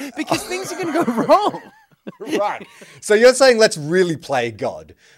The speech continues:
Speaker 2: When we get
Speaker 1: Yeah,
Speaker 2: the D N A,
Speaker 1: absolutely.
Speaker 2: let's manipulate." Oh, so are you saying, th-, oh, man, okay, God, you've just opened my mind. Stuart Lowe.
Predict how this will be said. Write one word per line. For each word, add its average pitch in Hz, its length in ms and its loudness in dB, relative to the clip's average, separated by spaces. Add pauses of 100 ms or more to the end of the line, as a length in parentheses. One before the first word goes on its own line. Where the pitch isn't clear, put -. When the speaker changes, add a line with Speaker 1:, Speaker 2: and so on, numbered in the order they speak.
Speaker 2:
When 180 260 -4
we 175 160 -4
get 175 220 2 (100)
Speaker 1:
Yeah, 392 100 2
Speaker 2:
the 160 120 -2
D 156 80 0
N - 140 -4
A, 117 40 -6
Speaker 1:
absolutely. 101 380 -6 (140)
Speaker 2:
let's 190 220 2
manipulate." 180 600 -2
Oh, 135 140 2 (100)
so 226 160 0
are 214 160 2
you 302 140 -2
saying, 220 440 -2 (220)
th-, 123 180 -10
oh, 147 100 -2
man, 135 200 -6
okay, 90 340 -4 (180)
God, 120 280 2
you've 131 100 -8
just 190 300 -4
opened 170 320 2
my 120 120 -2
mind. 123 440 -6 (380)
Stuart 208 600 -2
Lowe. 98 320 -2